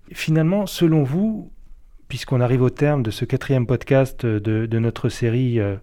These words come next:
S'il vous plaît, dessine-nous un territoire, comment est-ce que vous pourriez nous résumer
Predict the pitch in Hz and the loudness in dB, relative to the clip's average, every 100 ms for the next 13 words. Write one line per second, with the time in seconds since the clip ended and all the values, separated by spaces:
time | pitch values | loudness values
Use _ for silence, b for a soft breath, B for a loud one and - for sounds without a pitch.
0 | B B B B - - 135 127 - 139 | B B B B -14 -4 -2 0 0 2
1 | 120 123 - 131 131 - 117 113 - 143 | 2 0 0 2 2 0 -2 -2 0 2
2 | 175 175 - B B B B B B B | 0 -4 -12 B B B B B B B
3 | 170 202 196 151 135 143 143 135 113 135 | 2 2 2 2 2 2 4 4 4 2
4 | 143 139 135 143 196 | 2 2 2 2 0